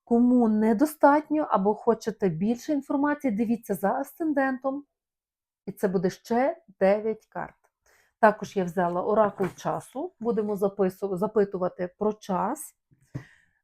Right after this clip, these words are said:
Ви будете загадувати, а я буду говорити, коли це станеться. І я взяла також оракул правда кохання. Будете загадувати людину,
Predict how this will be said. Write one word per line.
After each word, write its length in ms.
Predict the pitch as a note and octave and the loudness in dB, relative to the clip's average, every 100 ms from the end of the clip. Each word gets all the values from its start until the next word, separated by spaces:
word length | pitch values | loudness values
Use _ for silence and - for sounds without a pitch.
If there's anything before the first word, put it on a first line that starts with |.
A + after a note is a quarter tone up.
| - | 2
Ви 100 | G#3+ | 4
будете 340 | G3+ F#3+ G3 | 4 0 0
загадувати, 720 | F3+ F3 F#3 F3 F#3+ A#3+ - | 2 4 6 4 4 -2 0
а 140 | F#4+ B3+ | 0 2
я 160 | G#3+ | 0
буду 200 | A3+ G#3+ | -2 -4
говорити, 460 | G3 G3 F#3+ G#3 G#3+ | -4 -4 -2 -4 -6
коли 240 | - G3+ | -8 -6
це 180 | G3 - | -6 -8
станеться. 600 | - - E3 F3 - F#3 - _ | -16 -8 -8 -8 -12 -14 -14 _
І 100 | C4 | 2
я 260 | E4+ F#4 C4+ | 4 4 2
взяла 420 | G3 A3 A3 A3 | 2 0 2 2
також 460 | G#3 G3+ - G3 - | -2 -6 -6 -14 -10
оракул 500 | - A#3 C#4 C#4+ C#4+ | -2 2 2 0 -4
правда 400 | - F#3+ G3 G3 | 0 0 0 -4
кохання. 640 | G3+ B3 - A#3+ G#3 F3+ F3 | -4 -8 -10 -8 -8 -6 -6
Будете 380 | G3 G#3 G#3+ | -4 -2 -4
загадувати 640 | F#3+ F#3+ F3 F#3 E3+ F3 F3 | -4 -6 -4 -4 -6 -8 -8
людину, 500 | F3 F3 B3 E4+ | -6 -2 -2 -2